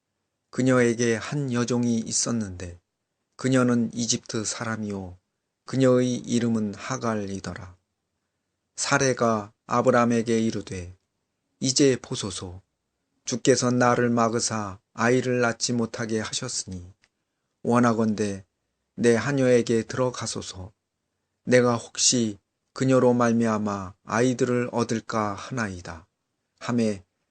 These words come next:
아브라함이 사레의 목소리에 귀를 기울이니라. 아브라함의 아내 사레가 자기 하녀 이집트 사람 하갈을 데려다가 자기 남편 아브라함에게 주어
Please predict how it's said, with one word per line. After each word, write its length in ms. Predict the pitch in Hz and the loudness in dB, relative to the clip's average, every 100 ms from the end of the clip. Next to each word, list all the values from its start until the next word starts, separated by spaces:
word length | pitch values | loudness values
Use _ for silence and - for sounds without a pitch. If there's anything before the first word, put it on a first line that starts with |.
| _ _ | _ _
아브라함이 680 | - 120 117 123 120 120 120 | 0 2 4 4 4 4 2
사레의 560 | 110 - 139 127 123 120 | 0 -2 0 2 0 0
목소리에 800 | 113 - 120 110 110 101 95 90 | -2 -4 -4 -2 -2 -4 -6 -10
귀를 460 | - 131 131 123 117 | -4 -2 0 -2 -6
기울이니라. 760 | - 135 120 107 95 90 82 87 _ _ _ _ _ _ _ _ | -8 -6 -4 -6 -8 -10 -14 -16 _ _ _ _ _ _ _ _
아브라함의 600 | - 110 120 123 120 120 117 | -4 0 4 4 4 2 2
아내 320 | 113 113 110 | 2 0 -2
사레가 720 | - 131 123 113 107 98 92 _ _ _ _ _ | -4 -4 -4 -4 -4 -6 -10 _ _ _ _ _
자기 320 | - 113 120 | -2 -2 0
하녀 400 | 117 - 131 123 | -2 -2 -2 -2
이집트 460 | 113 123 135 - 120 | -2 -4 -4 -6 -4
사람 380 | - 123 117 117 | -2 0 -2 -4
하갈을 520 | - 135 131 123 117 | -6 0 0 0 -4
데려다가 720 | - 117 113 98 92 90 85 _ _ _ _ _ _ - | -6 -4 -4 -6 -10 -14 -16 _ _ _ _ _ _ -8
자기 260 | - 117 123 | 0 2 2
남편 640 | 117 113 - 120 117 110 | 2 0 0 -2 -2 -4
아브라함에게 760 | - 113 117 117 113 110 113 107 | 0 2 2 2 2 0 -2 -4
주어 500 | - 113 110 104 | -4 -2 -2 -2